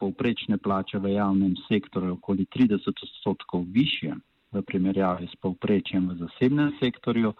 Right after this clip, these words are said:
se je samo v letu dni ta razlika povečala na kar sedemintrideset odstotkov. A prišlo je tudi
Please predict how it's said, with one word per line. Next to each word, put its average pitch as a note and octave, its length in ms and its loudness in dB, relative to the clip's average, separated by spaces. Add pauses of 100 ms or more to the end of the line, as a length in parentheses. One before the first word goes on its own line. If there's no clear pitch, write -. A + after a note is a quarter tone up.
(420)
se G2+ 120 4
je G2 220 4
samo G#2+ 260 4
v G2+ 160 2
letu A#2+ 400 0
dni C3+ 300 4 (420)
ta A2 160 0
razlika G2+ 480 -2
povečala G2 560 0
na F2+ 160 2
kar B2 220 -2 (100)
sedemintrideset F#2 800 0
odstotkov. - 640 -10 (1040)
A D#3+ 80 2
prišlo F3 480 0
je D3 80 -2
tudi C#3 240 2